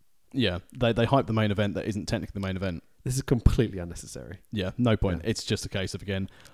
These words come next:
Speaker 1: well, in this instance, I wonder if it's a case of clearing the ring of all the blood.
Speaker 2: Oh, maybe,
Speaker 1: Maybe.
Speaker 2: yeah, yeah.
Speaker 1: So at least there's purpose to it. But
Speaker 2: So,
Speaker 1: yeah.
Speaker 2: this is highlighted as the winner takes all World Championship match for the A W A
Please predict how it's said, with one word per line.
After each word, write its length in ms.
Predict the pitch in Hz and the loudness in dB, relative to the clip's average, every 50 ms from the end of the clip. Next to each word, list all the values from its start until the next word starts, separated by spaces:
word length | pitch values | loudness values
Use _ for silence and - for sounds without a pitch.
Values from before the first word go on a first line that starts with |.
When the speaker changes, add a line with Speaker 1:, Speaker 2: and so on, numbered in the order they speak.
| - - - - | -20 -20 -2 4
Speaker 1:
well, 140 | 113 113 113 | 6 6 6
in 100 | - 135 | 6 6
this 180 | 139 147 127 - | 6 6 6 4
instance, 320 | 101 82 - 104 92 98 | 2 -4 -6 -6 -6 -2
I 40 | 104 | -2
wonder 180 | 104 104 98 95 | 0 0 -2 -2
if 60 | 95 | -4
it's 100 | - - | -6 -6
a 40 | - | -4
case 200 | 104 95 - - | -4 -4 -4 -6
of 60 | - | -6
clearing 280 | - 107 98 92 90 | -4 -4 -2 -2 -4
the 100 | 90 92 | -4 -6
ring 180 | 92 92 92 92 | -6 -6 -6 -6
of 100 | 85 76 | -6 -4
all 160 | 95 95 90 | -4 -4 -4
the 140 | 85 92 87 - _ _ _ _ _ - | -4 -6 -8 -8 _ _ _ _ _ -6
blood. 320 | 107 101 98 92 87 - - _ _ _ - | -4 -2 -2 -4 -4 -8 -16 _ _ _ -2
Speaker 2:
Oh, 260 | 170 180 180 175 165 | 0 0 2 2 2
maybe, 380 | 160 165 170 165 156 151 151 147 | 6 8 8 8 10 10 10 10
Speaker 1:
Maybe. 120 | 147 147 | 10 10
Speaker 2:
yeah, 180 | 151 151 147 143 | 8 8 6 6
yeah. 80 | 147 147 | 6 8
Speaker 1:
So 80 | 131 | 8
at 60 | 120 120 | 8 8
least 160 | 120 104 - | 8 6 6
there's 160 | 113 104 95 | 4 2 2
purpose 440 | - - 113 104 101 - 101 - - - | 2 4 4 4 4 2 0 -4 -6 -4
to 200 | - - 104 98 | -2 0 2 2
it. 140 | 95 95 - - - - - - - - - - - | 0 0 -4 -8 -16 -20 -20 -20 -20 -20 -20 -18 -2
But 20 | - | 6
Speaker 2:
So, 340 | - 160 165 160 131 98 85 - - - _ _ _ _ _ - | 8 10 10 10 10 8 4 0 -6 -20 _ _ _ _ _ 0
Speaker 1:
yeah. 120 | 123 113 | 4 6
Speaker 2:
this 160 | 117 135 135 202 | 8 8 8 8
is 160 | 196 190 151 | 6 4 4
highlighted 500 | - 185 175 160 143 139 127 127 131 131 | 4 4 4 6 6 4 4 4 2 2
as 200 | 127 127 127 117 | 4 4 4 4
the 160 | - 131 127 | 6 6 6
winner 340 | 127 120 139 180 214 247 247 | 6 8 10 10 10 10 8
takes 380 | 240 - - 220 233 202 - - | 8 8 6 6 6 6 8 10
all 460 | 190 170 147 127 117 110 107 101 98 | 12 12 12 12 12 12 10 8 8
World 420 | 101 143 220 254 262 254 247 247 226 | 6 8 8 10 10 10 10 8 6
Championship 760 | - - 214 226 208 - 214 180 151 139 - - 143 120 - | 4 2 2 2 2 2 2 2 2 2 2 2 2 0 2
match 720 | 110 107 98 92 - - - - - - - - - - - - - - _ _ - - - - - - | 2 0 0 0 -2 -6 -8 -6 -4 -4 -4 -4 -6 -10 -14 -20 -20 -20 _ _ -20 -20 -20 -20 -20 -8
for 100 | - - | -2 -2
the 140 | 95 101 - - | -2 -2 0 0
A 200 | 139 160 175 180 | 2 2 4 4
W 320 | 175 165 170 160 156 147 | 4 4 4 6 6 6
A 260 | 143 156 196 262 285 | 6 6 4 2 0